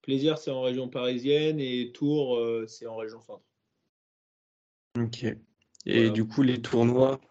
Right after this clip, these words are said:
Speaker 1: Ouais, il y a un message, je pense que je suis un des mecs les plus accessibles. Il y a vraiment pas de souci pour ça.
Speaker 2: Ouais, mais oui, mais en plus, euh, je t'avais, je t'avais, je t'avais envoyé un message à un moment, euh, bon, ça, c'était, ça devait être cet été, je sais plus, je t'avais envoyé un message, euh,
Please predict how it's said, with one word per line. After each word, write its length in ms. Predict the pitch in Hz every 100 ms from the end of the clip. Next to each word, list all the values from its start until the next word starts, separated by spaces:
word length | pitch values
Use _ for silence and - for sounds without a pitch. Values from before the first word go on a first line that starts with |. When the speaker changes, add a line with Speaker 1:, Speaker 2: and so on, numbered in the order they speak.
| _
Speaker 1:
Ouais, 120 | 165 156
il 40 |
y 20 |
a 60 | 147
un 60 |
message, 280 | 156 151 160
je 60 | -
pense 200 | 156 151
que 120 | 143
je 60 | -
suis 120 | 139
un 100 | 131
des 140 | 131
mecs 240 | 143 139 135
les 80 |
plus 260 | 117 120 113
accessibles. 880 | 117 - 117 - 127 113 107 104 101 _ _ _ -
Il 60 | 113
y 20 |
a 60 | 113
vraiment 300 | 113 120 117
pas 160 | 120
de 40 | 120
souci 380 | 139 - -
pour 220 | 151 117 120
ça. 180 | 113 - _ _ _ _ _ _ _ _ _ _ _ _ _ _
Speaker 2:
Ouais, 240 | 117 127 - -
mais 120 | 120
oui, 120 | 147
mais 120 | 143 127
en 100 | 123
plus, 280 | - -
euh, 100 | 127
je 80 | 117
t'avais, 460 | - 110 117 113 107 - - - _ -
je 80 |
t'avais, 220 | - 135 139
je 60 |
t'avais 140 | 139 139
envoyé 300 | 139 156 156
un 60 |
message 360 | 147 139 156 135
à 40 |
un 40 | 123
moment, 400 | 120 123 131 120
euh, 40 |
bon, 120 | 113
ça, 160 | 113 123
c'était, 760 | - - 123 120 113 110 107 107 110 104 -
ça 100 | - -
devait 140 | 113
être 100 | 117
cet 220 | 127 117
été, 260 | 135 143 151
je 80 | 120
sais 180 | 120
plus, 160 | 117 127
je 60 | -
t'avais 140 | 120
envoyé 180 | 123 139
un 60 |
message, 420 | 135 127 147 139 123
euh, 240 | 113